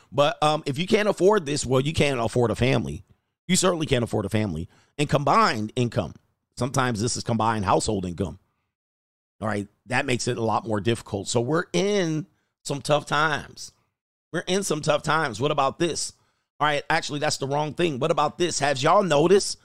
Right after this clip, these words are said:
gas has been ticking up? Gas has been going up. California,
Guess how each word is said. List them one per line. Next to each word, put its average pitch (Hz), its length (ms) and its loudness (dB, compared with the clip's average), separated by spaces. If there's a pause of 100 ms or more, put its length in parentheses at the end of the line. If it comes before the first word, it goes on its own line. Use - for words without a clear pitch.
(340)
gas 156 420 4
has 190 140 2
been 131 240 2
ticking 143 440 2
up? - 320 2 (1300)
Gas 160 320 2
has 180 120 -2
been 165 200 0
going 156 280 4
up. 170 300 2 (140)
California, 180 720 2